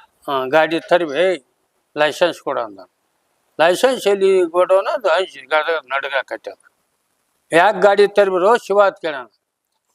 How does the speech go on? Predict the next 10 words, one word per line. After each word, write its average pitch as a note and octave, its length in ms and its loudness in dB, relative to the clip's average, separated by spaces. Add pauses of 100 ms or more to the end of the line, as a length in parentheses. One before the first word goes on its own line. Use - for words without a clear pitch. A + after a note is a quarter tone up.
"ಲೈಸೆನ್ಸ್ D#3 460 -2
ಕೇಳ್ತಾರಿಯಪ್ಪ" C#3 680 -4
ಅನ್ನ. - 200 -18 (640)
ಎಲ್ಲಿ G3+ 280 2
ಶಾಂಟ F#3 280 0
ಲೈಸೆನ್ಸ್, G3+ 580 0
ಮಗ E3 380 -4
ಲೈಸೆನ್ಸ್, F3 560 -4
ಲೈಸೆನ್ಸ್ E3+ 460 -4
ಅಂತಾನ. D3 340 -6